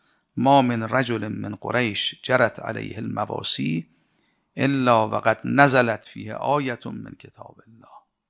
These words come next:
عز و جل اعرفها کما اعرفه.» هم تک تک اشخاص رو می‌شناسم، هم آیاتی که برشون نازل شد. «فقام الیه رجل فقال: یا امیر المؤمنین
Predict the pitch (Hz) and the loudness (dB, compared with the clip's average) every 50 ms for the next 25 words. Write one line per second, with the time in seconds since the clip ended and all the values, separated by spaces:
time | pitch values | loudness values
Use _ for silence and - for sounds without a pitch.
0 | _ _ _ _ _ _ _ _ _ _ _ _ _ _ _ _ _ _ _ _ | _ _ _ _ _ _ _ _ _ _ _ _ _ _ _ _ _ _ _ _
1 | _ _ _ - - - 110 - - - - - - - - - - - _ _ | _ _ _ -12 -12 -10 -10 -10 -10 -10 -10 -10 -10 -10 -10 -12 -14 -18 _ _
2 | - - 123 113 107 107 117 123 127 - - 151 135 147 151 147 151 156 - - | -2 0 2 4 4 4 2 0 -2 -2 0 0 4 6 6 6 6 4 2 -2
3 | 147 - - - 127 127 135 135 135 - - 110 104 104 104 101 - - 113 104 | -6 -10 -6 -2 -2 0 0 0 0 0 -2 -2 -4 -4 -8 -8 -10 -12 -12 -12
4 | - - _ _ _ _ _ _ _ _ _ _ _ - - 113 110 - _ _ | -12 -14 _ _ _ _ _ _ _ _ _ _ _ -8 -8 -8 -8 -8 _ _
5 | - - 110 - - - 117 120 - - - - - - - - 127 - - 165 | -10 -10 -10 -8 -6 -6 -6 -4 -4 -6 -6 -6 -8 -6 -4 -6 -4 -4 -4 -6
6 | 165 151 - - - - 165 151 147 151 - - 120 120 127 131 120 - - - | -6 -6 -8 -10 -8 -6 -6 -6 -4 -6 -6 -6 -4 -4 -4 -4 -4 -6 -10 -14
7 | - - - - - - - - - - - - - - - - - - - _ | -14 -14 -14 -16 -16 -16 -16 -16 -16 -16 -16 -18 -18 -20 -20 -20 -20 -20 -20 _
8 | _ _ _ _ _ _ _ _ _ _ _ _ _ _ _ _ _ - - 104 | _ _ _ _ _ _ _ _ _ _ _ _ _ _ _ _ _ -4 -4 0
9 | - 127 127 131 127 120 117 107 107 104 107 104 101 104 117 120 123 117 117 107 | 4 4 4 4 4 2 0 -2 -4 -8 -8 -8 -8 -8 -6 -6 -6 -6 -6 -8
10 | 107 104 101 - - 107 107 110 113 113 113 113 110 113 117 120 - 127 135 135 | -8 -10 -12 -10 -10 -8 -4 -4 -4 -2 -4 -6 -6 -4 -4 -2 -2 -2 -4 -4
11 | 123 117 113 113 - 104 104 95 82 104 101 104 107 101 101 - | -6 -6 -8 -10 -10 -12 -12 -12 -12 -12 -12 -10 -10 -12 -12 -14